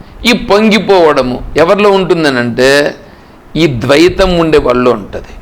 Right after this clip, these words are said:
ద్వైతం ఉండే వాళ్ళు ఉంటాడు. ఏమండి, ఈ,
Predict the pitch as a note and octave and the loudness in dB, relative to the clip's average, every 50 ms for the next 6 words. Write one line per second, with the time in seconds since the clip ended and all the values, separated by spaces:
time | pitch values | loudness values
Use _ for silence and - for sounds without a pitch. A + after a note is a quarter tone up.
0 | - - - - - - - - - - - - - - - - - - - - | -20 -20 -20 -20 -20 -18 -18 -18 -18 -18 -18 -16 -12 -12 -12 -10 -10 -12 -12 -12
1 | - - - - - - - - - - - - G#2+ G2 G#2 B2 D3 D3 E3 E3 | -10 -10 -10 -8 -10 -10 -12 -12 -16 -20 -18 -16 -6 -2 0 0 0 0 0 -2
2 | D#3+ D#3 D#3 D3+ D3+ C#3+ C#3+ D3 D3 C#3+ C#3 A#2 A#2+ B2+ A2 G#2+ - - - - | 0 0 2 2 2 2 2 2 0 0 0 0 -2 -4 -4 -8 -14 -18 -20 -16
3 | - - - - - - D3 D#3+ G3+ G#3+ G#3 G3+ E3+ D3+ C#3+ D3 D3+ D#3 D#3 E3+ | -12 -12 -12 -12 -6 -4 -2 -2 0 2 2 2 2 2 0 0 -2 -2 -2 -2
4 | D#3+ | -2